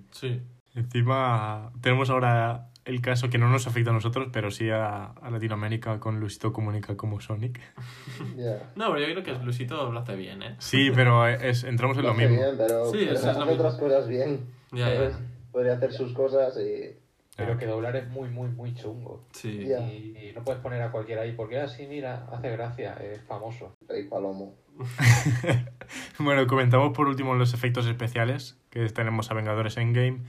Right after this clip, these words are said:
Speaker 2: el irlandés, con el C G I de, de la cara de, de los actores para rejuvenecerlos, El Rey León, mil novecientos diecisiete y Star Wars, El ascenso de Skywalker.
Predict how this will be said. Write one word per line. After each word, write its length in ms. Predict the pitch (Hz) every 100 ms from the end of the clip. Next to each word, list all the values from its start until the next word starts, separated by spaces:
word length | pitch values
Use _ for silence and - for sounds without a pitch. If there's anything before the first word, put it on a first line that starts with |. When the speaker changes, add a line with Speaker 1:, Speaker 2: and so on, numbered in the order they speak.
| - _ -
Speaker 2:
el 120 | 101
irlandés, 760 | 101 - 101 101 113 120 120 - - _
con 140 | -
el 160 | 104 101
C 160 | - 120
G 240 | 107 104
I 40 |
de, 400 | 101 104 101 - -
de 140 | 120 107
la 120 | 104
cara 220 | 104 101
de, 340 | 101 98 101 - - _ _ _ _ _ _ -
de 80 | 110
los 120 | 98
actores 400 | 107 98 110 104
para 340 | - 104 104 101
rejuvenecerlos, 760 | - 110 107 104 113 123 123 - - 117
El 100 | 107
Rey 160 | 110
León, 500 | 113 113 123 135 135 117
mil 120 | 117
novecientos 320 | 113 120 110
diecisiete 540 | 110 110 120 120 131 131
y 80 |
Star 220 | 104 110 104
Wars, 260 | 107 101
El 80 | 98
ascenso 300 | 95 107 110
de 80 | 101
Skywalker. 480 | - 98 98 98